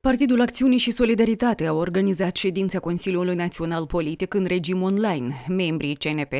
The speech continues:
și-au exprimat votul pentru a numi interimatul la șapte noi vicepreședinți și un nou secretar general.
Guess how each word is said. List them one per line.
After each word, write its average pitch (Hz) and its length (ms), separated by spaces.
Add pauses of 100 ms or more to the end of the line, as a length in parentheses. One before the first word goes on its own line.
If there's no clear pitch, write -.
(200)
și-au 180 300
exprimat 214 540
votul 196 320
pentru 196 300
a 185 60
numi 180 260
interimatul 147 760
la 170 160
șapte 160 500
noi 156 280
vicepreședinți 143 1000
și 208 260
un 190 160
nou 190 340
secretar 175 560
general. 135 640